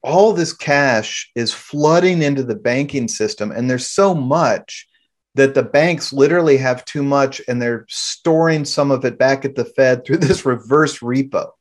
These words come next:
That, that's why you're seeing this crazy spike, is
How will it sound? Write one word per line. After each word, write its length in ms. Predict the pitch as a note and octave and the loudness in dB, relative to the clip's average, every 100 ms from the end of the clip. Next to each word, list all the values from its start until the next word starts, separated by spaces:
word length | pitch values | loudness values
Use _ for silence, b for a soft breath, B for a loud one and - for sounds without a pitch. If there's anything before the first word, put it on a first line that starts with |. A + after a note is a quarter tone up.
| b b b - | b b b -2
That, 240 | D3 D#3 - | 0 0 0
that's 200 | D3 D#3+ | 0 2
why 100 | F3 | 2
you're 140 | C#3+ C3 | 2 0
seeing 340 | - D#3 C#3 | -2 -2 -2
this 160 | A#2+ - | -4 -8
crazy 500 | - D#3 D3+ C3 A2 | -4 -2 -2 -4 -8
spike, 580 | - - C3 A2+ G#2 - | -8 -2 0 0 -2 -6
is 340 | A2+ A2 G#2+ | -6 -4 -8